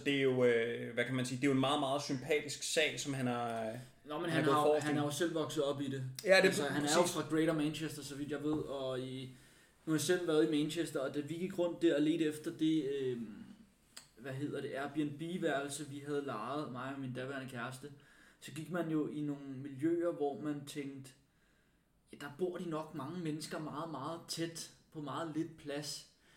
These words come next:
Speaker 2: Øh, og de afledte tanker, der så kommer deraf, øh, er jo nok ikke, at det er et rigt samfund lige her. Øhm,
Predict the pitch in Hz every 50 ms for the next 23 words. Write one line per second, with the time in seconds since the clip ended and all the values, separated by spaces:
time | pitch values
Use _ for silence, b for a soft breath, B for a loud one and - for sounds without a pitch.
0 | b b b b b b b b _ _ 151 151 143 135 131 131 127 127 127 123
1 | - - - 135 127 131 - 160 156 151 135 131 143 147 151 147 135 131 131 135
2 | 127 127 131 147 151 135 127 - - - 147 127 143 131 131 147 139 120 117 131
3 | 135 135 - - - 139 143 135 131 127 127 123 123 123 117 - - 139 135 131
4 | 131 143 156 156 160 156 156 160 151 - 139 143 135 131 127 131 139 147 151 -
5 | - - 131 120 123 131 127 - 135 120 123 117 127 139 127 120 127 127 - -
6 | 117 - b b b b b b b b _ _ 143 143 131 131 123 117 113 107
7 | 98 98 95 -